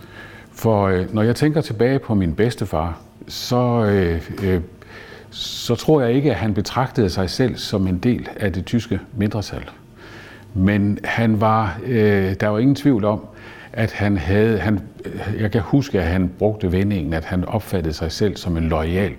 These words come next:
dansk, øh, borger. Men jeg kunne, jeg kunne mærke på ham,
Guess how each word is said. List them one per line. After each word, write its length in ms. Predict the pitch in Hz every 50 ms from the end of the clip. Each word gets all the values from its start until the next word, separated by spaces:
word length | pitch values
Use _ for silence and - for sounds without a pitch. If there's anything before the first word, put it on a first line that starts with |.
| -
dansk, 460 | 95 87 80 - - - - - - - - 101
øh, 140 | 92 85 82
borger. 420 | - - 87 82 82 90 92 92 92 - - - - - - - - - -
Men 140 | 120 117
jeg 140 | 123 131 123
kunne, 280 | - - 131 127 120 - - - - - - - - - - - -
jeg 120 | 123 123
kunne 300 | - 135 135 127 120 117
mærke 300 | 117 120 139 147 139 147
på 220 | - - 127 127
ham, 280 | 120 127 113 95 87